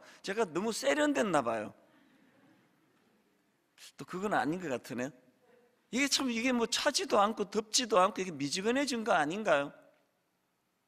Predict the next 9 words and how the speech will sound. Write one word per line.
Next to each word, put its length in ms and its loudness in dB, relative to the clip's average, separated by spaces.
그 80 0
항상 600 4
우리는 640 2
이 60 2
고난 380 6
주간에 460 2
우리가 360 2
왜 300 8
모입니까? 800 2